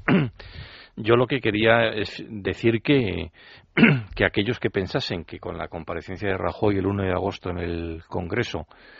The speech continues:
eh, acababa esto o se aliviaba esto, pues solamente bastaría hacer un breve repaso en fechas del mes de agosto, ¿no? O sea, Rajoy comparece el uno de agosto,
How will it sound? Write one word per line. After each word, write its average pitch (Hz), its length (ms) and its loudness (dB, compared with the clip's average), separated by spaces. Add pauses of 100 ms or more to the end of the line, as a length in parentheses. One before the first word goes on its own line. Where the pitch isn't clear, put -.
(380)
eh, 90 300 -6
acababa 85 580 2
esto - 340 2
o 85 280 -6
se - 180 -4
aliviaba 95 600 2
esto, 117 400 -2 (600)
pues 87 180 -2
solamente 98 1000 -2
bastaría 98 600 -4
hacer 95 180 -4
un 95 380 -6 (280)
breve 110 520 0
repaso 117 600 -2 (480)
en 92 320 -6
fechas 117 580 2
del 82 340 -4
mes 90 240 -6
de 80 80 -6
agosto, 92 400 -4
¿no? 147 120 -6
O 160 40 -8
sea, 87 220 -12 (340)
Rajoy 92 360 -6
comparece 95 400 -6
el 92 60 -6
uno 95 140 -4
de 104 60 4
agosto, 156 580 -2